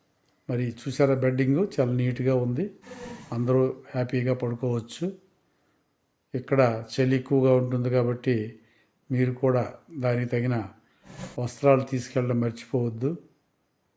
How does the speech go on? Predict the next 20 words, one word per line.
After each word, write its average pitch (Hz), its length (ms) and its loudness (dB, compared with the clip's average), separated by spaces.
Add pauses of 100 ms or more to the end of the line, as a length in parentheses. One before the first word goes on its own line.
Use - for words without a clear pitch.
(300)
వాళ్ళు 123 220 0
ఇచ్చినా 135 320 0
సరే 135 300 4
మీ 123 260 2
సొంతంగా 131 540 0
మీరు 123 220 0
కొన్ని 120 260 -2
పట్టుకుంటే 123 600 -2
సదుపాయంగా 117 580 -4
ఉంటుంది. 117 460 -6 (1500)
చూశారు 127 260 -4
కదా, 131 200 0
బెడ్డింగ్ 123 440 -2
అంతా 120 340 -4 (440)
వైట్ 123 200 -4
షీ-, 113 180 -8
బెడ్‌షీట్‌తో 123 760 -4 (720)
చాలా 123 440 0 (640)
సౌకర్యవంతంగా 123 880 -2
ఉంటుంది. 120 600 -6